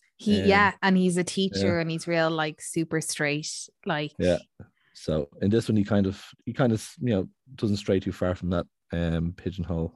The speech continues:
Speaker 2: Um, he's on a soldier, uh, he's a soldier basically coming on, uh, on his way home, but he's stuck at the airport 'cause everywhere he's trying to go is, uh, snow blocked. So they had to plan for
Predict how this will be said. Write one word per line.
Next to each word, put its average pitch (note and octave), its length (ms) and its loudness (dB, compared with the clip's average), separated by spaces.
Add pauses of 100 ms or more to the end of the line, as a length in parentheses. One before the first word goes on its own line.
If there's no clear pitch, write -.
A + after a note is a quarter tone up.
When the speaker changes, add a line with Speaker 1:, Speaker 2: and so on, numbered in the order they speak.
(100)
Speaker 2:
Um, D#2+ 420 -4 (380)
he's G#2 120 2
on A2+ 80 2
a G#2 40 2
soldier, G2+ 400 2
uh, G2 80 2
he's G2+ 180 0
a F#2+ 60 -4
soldier G2 360 2
basically F2 380 -6
coming E2+ 220 -4
on, F2 240 -4 (140)
uh, F2+ 140 -4
on - 100 -6
his E2+ 120 -2
way E2+ 100 -2
home, E2 340 -2
but D#2+ 160 -2 (140)
he's - 120 -6
stuck - 180 -4
at E2 40 -4
the F2 80 2
airport E2 280 -2
'cause E2+ 140 -4
everywhere E2+ 200 0
he's D#2 100 -4
trying E2 200 -4
to E2 60 -2
go E2 300 -2
is, D#2 440 -4 (240)
uh, D2+ 140 -4
snow F2 320 -4
blocked. - 260 -4 (600)
So - 140 0
they A#2+ 140 4
had B2 160 2
to A2+ 80 2
plan G#2 280 4
for G2+ 560 2